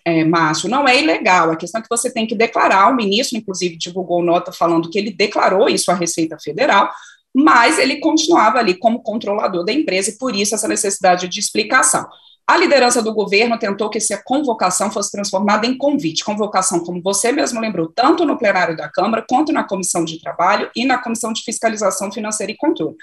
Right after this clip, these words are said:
Quando uma autoridade pública ela é convocada pelo parlamento, ela não pode se negar aí, diferentemente do convite, que ela pode mandar um representante, por exemplo, ou alegar ali uns problemas de agenda. Na convocação, não, ele precisa e ele não pode se negar aí. Ainda vai ser marcada a data dessa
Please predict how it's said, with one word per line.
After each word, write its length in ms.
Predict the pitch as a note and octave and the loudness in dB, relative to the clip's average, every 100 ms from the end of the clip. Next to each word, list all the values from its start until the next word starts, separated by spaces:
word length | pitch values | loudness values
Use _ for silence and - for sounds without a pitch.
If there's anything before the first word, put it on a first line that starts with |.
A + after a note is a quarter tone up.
| - - _ | -20 -20 _
Quando 200 | - A4 | 2 4
uma 120 | F#4+ | 4
autoridade 500 | F4 C4 A3 G#3 G3+ - | 4 4 4 2 2 -2
pública 320 | F#3 F3+ F#3 | -4 0 2
ela 80 | F#3 | 2
é 40 | |
convocada 680 | F#3 A#3 A#3 - F3 A#3+ G#3+ | 0 0 0 2 2 4 2
pelo 240 | F#3 F3 | 2 0
parlamento, 520 | D#3+ E3+ D#3+ G3+ A3 - | -2 -2 0 0 0 0
ela 220 | G#3 A3+ | 4 4
não 160 | A#3+ C4 | 4 2
pode 200 | C4 - | 0 2
se 80 | D4 | 0
negar 380 | D#4+ G#3+ A3+ | 0 4 4
aí, 180 | F3 D3+ - _ _ _ _ _ - | 4 0 -8 _ _ _ _ _ -2
diferentemente 600 | G3 G3+ G3 F#3+ F3+ G#3 | 0 0 0 -2 0 -2
do 120 | G#3+ | 2
convite, 480 | E4 F4 B3+ G#3 - | 2 2 2 0 -2
que 60 | |
ela 120 | E3 | -2
pode 200 | E3+ F3 | 0 0
mandar 240 | G3+ G3+ F#3 | 0 0 0
um 60 | |
representante, 680 | G#3 G#3 A3+ C4+ D4+ G#3+ G3+ - | 0 -2 0 0 0 -2 -4 -6
por 100 | D3 | -4
exemplo, 500 | D#3+ F#3 A3 - E3 - - - | 0 2 2 0 -14 -20 -16 2
ou 80 | |
alegar 360 | F#3+ F#3+ F#3 F#3 | 4 6 4 4
ali 120 | E3+ | 4
uns 260 | E3+ F3 - - | 0 -2 -8 -4
problemas 500 | - E3+ F3+ G3+ G#3+ | 0 4 4 4 2
de 60 | A#3 | 2
agenda. 420 | D4 G3 D#3+ D#3 | 2 2 0 0
Na 100 | F3 | -4
convocação, 680 | A3 A3+ G#3 G#3 A3+ G#3 G3+ | -4 -6 -6 -4 -2 0 0
não, 200 | C#4+ F#3+ | 4 4
ele 140 | D#3 D#3+ | 2 -2
precisa 580 | G3 B3 - A#3+ B3 G#3+ | -4 -4 -2 -2 0 2
e 80 | |
ele 140 | F3 F3 | 2 0
não 140 | F#3 | -2
pode 240 | G#3 G3+ - | -2 -2 -2
se 80 | |
negar 320 | G#3+ A#3 F#3+ A3 | -4 0 0 2
aí. 180 | - - - _ - | 0 -4 -16 _ 0
Ainda 260 | A3 A3 | 2 4
vai 140 | G#3 G3 | 4 4
ser 140 | F#3+ | 2
marcada 600 | F3+ F3 - E3 G#3 A#3 | 2 0 0 2 4 2
a 40 | |
data 340 | F3+ E3 E3+ E3 | 2 2 2 -2
dessa 540 | E3 F3 E3+ D#3+ D3+ | 0 0 0 -2 -6